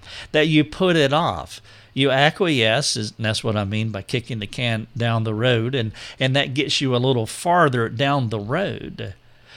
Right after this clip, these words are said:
But there is no end to their demands until you become like them. You see, they are not, they are not for your beliefs. They are for the total annihilation of your beliefs. They have been very clear about this.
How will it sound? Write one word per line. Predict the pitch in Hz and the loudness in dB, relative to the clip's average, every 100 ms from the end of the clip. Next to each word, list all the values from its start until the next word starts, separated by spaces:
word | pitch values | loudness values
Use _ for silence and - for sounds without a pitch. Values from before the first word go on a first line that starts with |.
| - | 0
But | 147 143 | 2 6
there | 165 170 | 6 6
is | 151 110 131 | 4 2 0
no | 131 165 180 - | 0 0 0 -2
end | 180 165 131 131 | -2 0 0 0
to | 135 123 | -2 0
their | 123 123 120 | 2 2 0
demands | 127 110 117 120 143 120 90 98 - - - | -2 0 0 0 0 -2 -4 -8 -8 -6 -2
until | 113 107 - - 151 160 170 190 185 - - | -2 -2 -6 2 4 4 2 -2 -4 -10 -10
you | 123 123 | -2 0
become | 104 98 - 143 139 139 147 143 _ | 0 -4 -4 0 2 2 -2 -6 _
like | - 117 127 127 - | -4 0 2 0 -4
them. | 311 117 110 135 123 101 92 - _ - - - | -8 -4 0 0 0 -2 -6 -14 _ -20 -20 -4
You | 151 147 | 2 4
see, | - 196 185 139 | 4 2 0 -2
they | 131 131 196 226 | 0 2 2 2
are | 131 | 0
not, | 127 143 202 196 - _ _ 139 - - | 2 0 0 -2 -6 _ _ -18 -16 -4
they | 131 185 | 0 0
are | 185 | 0
not | 147 156 165 - | 0 -2 -6 -8
for | - - 175 190 127 | -10 -2 2 2 2
your | 123 135 139 127 | 0 2 2 2
beliefs. | 104 107 131 175 113 101 - | -2 -2 0 0 -2 -2 -4
They | 120 127 | 0 0
are | 156 120 | 0 -2
for | - - 117 110 | -2 -2 0 0
the | 107 | -4
total | - 135 131 123 113 | -6 0 2 2 0
annihilation | 107 120 113 107 123 180 - 160 | 0 0 2 0 0 0 0 -2
of | 123 104 | -4 -4
your | 107 101 | -2 -2
beliefs. | 117 107 98 95 | -4 -6 -6 -6
They | - 110 | -4 -2
have | 104 | -2
been | 110 107 | -2 -2
very | 107 110 113 | -2 -2 -2
clear | - 175 180 190 | -4 0 2 2
about | 135 113 98 110 | 0 -4 -8 -8
this. | - 87 - | -8 -6 -8